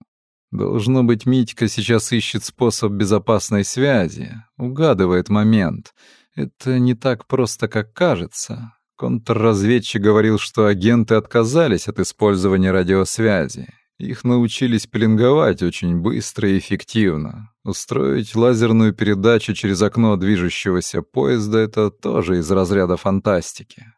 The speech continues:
Остаются только физические носители. Окна в вагоне не открываются. Тамбуры на стыках тоже невозможно использовать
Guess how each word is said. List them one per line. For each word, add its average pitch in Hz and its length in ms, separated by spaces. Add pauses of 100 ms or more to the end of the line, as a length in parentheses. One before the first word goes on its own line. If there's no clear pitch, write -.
(120)
Остаются 139 680
только 107 360
физические 90 720
носители. - 720 (500)
Окна 131 440
в 120 120
вагоне 107 480
не 104 120
открываются. 107 1120 (220)
Тамбуры 127 460
на 123 120
стыках 117 460
тоже 135 340
невозможно 95 640
использовать 90 640